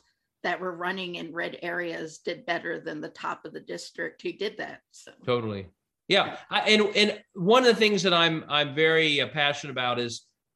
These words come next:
Speaker 2: we have to support, we have to get someone running. And I see this question, run for something. That's the last question on here.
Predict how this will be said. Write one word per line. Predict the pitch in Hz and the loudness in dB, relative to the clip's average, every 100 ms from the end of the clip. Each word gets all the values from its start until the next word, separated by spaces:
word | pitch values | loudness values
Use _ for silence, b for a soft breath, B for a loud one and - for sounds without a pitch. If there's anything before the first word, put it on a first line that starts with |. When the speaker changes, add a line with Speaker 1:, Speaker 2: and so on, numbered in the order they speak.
| _ | _
Speaker 2:
we | - 160 170 | 0 2 4
have | - 175 180 180 | 4 4 4 2
to | - 196 | 0 0
support, | - 190 - - 160 147 139 - | 2 -4 -4 0 4 6 4 0
we | 170 | -2
have | 151 202 226 | 2 2 4
to | 214 | 2
get | 156 170 170 | 4 4 4
someone | - 175 165 156 | 2 0 0 2
running. | 156 151 156 | 2 4 2
And | 143 | 2
I | 147 | 0
see | 147 180 | -4 -8
this | 151 | -10
question, | - 156 156 147 | 2 2 4 0
run | 127 151 147 | 4 4 4
for | 143 | -4
something. | - 127 123 | -2 -2 0
That's | 123 123 | -2 0
the | 131 | 2
last | 135 135 | 2 2
question | 131 135 | -2 -2
on | 120 | -2
here. | 113 | -2